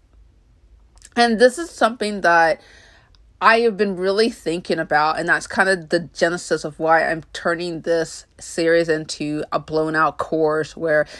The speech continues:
you're not just getting this audio, but you're getting some other resources and obviously connecting with other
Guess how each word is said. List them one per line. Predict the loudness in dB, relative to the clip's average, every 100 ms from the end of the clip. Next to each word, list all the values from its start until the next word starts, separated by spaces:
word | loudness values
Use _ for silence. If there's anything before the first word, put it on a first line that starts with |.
| -6
you're | 2
not | 4 4
just | -4 -2
getting | -2 -2 -4
this | -6 -10 -2
audio, | 4 4 4 2 2
but | 0
you're | -2 -2
getting | -4 -6
some | -6 -4
other | -2 -2
resources | -4 -6 -4 0 0 0 -4 -4
and | -6 -2
obviously | 2 2 0 -4 -6
connecting | -6 -8 -8 -8 -8
with | -4
other | -2 0 -2